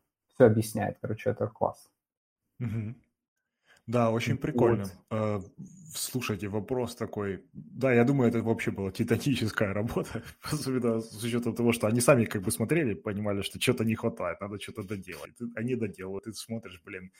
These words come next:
Speaker 2: ещё вчера <laughs> всё было окей. Э, у вас были какие-то что-то наподобие, я не знаю, интеграционных тестов или какого-то типа тест-сьюта, чтобы сравнивать,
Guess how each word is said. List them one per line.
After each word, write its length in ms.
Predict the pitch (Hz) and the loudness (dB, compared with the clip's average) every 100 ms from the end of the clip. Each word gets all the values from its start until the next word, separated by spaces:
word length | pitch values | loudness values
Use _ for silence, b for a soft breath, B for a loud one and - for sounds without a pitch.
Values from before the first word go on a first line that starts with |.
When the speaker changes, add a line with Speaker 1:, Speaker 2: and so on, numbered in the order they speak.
| b b | b b
Speaker 2:
ещё 220 | 113 123 | -2 0
вчера 320 | 117 - 120 123 | 4 6 6 4
<laughs> 40 | |
всё 140 | - 110 | 2 0
было 240 | 123 107 | 0 -2
окей. 300 | - 127 123 b b b _ _ 110 | -4 -8 -8 b b b _ _ -2
Э, 300 | 104 98 95 _ _ _ _ 117 | 0 0 -4 _ _ _ _ -10
у 40 | |
вас 260 | 98 117 - | 0 0 4
были 240 | 123 190 | 4 4
какие-то 420 | 220 - 131 117 - _ _ _ _ | 2 2 2 2 -4 _ _ _ _
что-то 420 | - - 110 101 104 | -8 -4 -2 -2 -4
наподобие, 600 | 104 104 98 104 101 98 | -4 -4 -4 -4 -4 -4
я 40 | |
не 80 | 98 | -4
знаю, 400 | 92 101 98 101 | -4 -4 -4 -6
интеграционных 680 | 98 95 95 - 113 107 95 | -8 -8 -10 -6 -4 -4 -6
тестов 400 | 98 98 - 98 - | -6 -6 -6 -12 -10
или 200 | 98 95 | -10 -8
какого-то 580 | 95 - 101 98 98 95 | -10 -8 -6 -6 -8 -10
типа 500 | - 95 92 87 _ | -10 -10 -10 -10 _
тест-сьюта, 720 | 101 - - 101 107 131 - | -10 -8 -6 -6 -4 -4 -4
чтобы 300 | - 98 90 | -8 -10 -10
сравнивать, 600 | - 101 104 92 87 85 | -6 -2 -2 -2 -10 -12